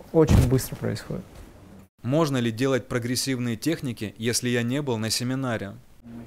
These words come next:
Speaker 1: Все эти техники можно делать, прогрессивные, они в этом смысле сложнее и требуют к себе еще отдельного внимания. Плюс на семинаре все-таки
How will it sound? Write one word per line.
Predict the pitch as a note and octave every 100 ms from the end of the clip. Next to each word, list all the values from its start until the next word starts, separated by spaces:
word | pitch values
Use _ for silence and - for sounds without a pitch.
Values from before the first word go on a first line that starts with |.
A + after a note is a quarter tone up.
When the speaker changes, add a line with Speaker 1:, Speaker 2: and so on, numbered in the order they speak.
| - - - - -
Speaker 1:
Все | - F#3+ G#3
эти | G3
техники | F#3+ G3 F#3 E3+
можно | F3 E3 D#3 D#3
делать, | F#3 A3 D3+ -
прогрессивные, | D#3 D3+ D3 A3 G3+ D3 B2 - - -
они | D3+ E3
в | E3
этом | E3 D3+
смысле | E3+ D3+ C#3+
сложнее | - D3+ D3 F#3+ G3 C#3
и | - D#3 D3 D3
требуют | C#3 E3 D#3+ D3+ C#3
к | -
себе | C#3+ C#3+ C#3 B2+ - - - - - - -
еще | C#3 -
отдельного | D3 C#3 D#3 D3+ D3
внимания. | D#3 E3+ F#3 C#3+
Плюс | D3 -
на | D3
семинаре | - D3+ E3+ E3 C#3+
все-таки | D3+ C#3 - C#3+ C3+ B2+